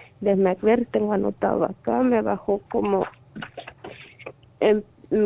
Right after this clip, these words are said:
como el tres de diciembre, me empezó a bajar y después ahora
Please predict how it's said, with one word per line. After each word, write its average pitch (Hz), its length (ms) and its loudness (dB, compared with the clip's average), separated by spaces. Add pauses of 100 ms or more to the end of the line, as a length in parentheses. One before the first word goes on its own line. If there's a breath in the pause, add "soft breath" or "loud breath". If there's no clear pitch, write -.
como 208 200 4
el 202 80 4
tres 220 220 6
de 254 120 6
diciembre, 269 840 4 (560 loud breath)
me 233 240 4
empezó 214 420 2
a 226 100 6
bajar 254 500 4
y 285 80 2
después 233 480 2
ahora 240 680 4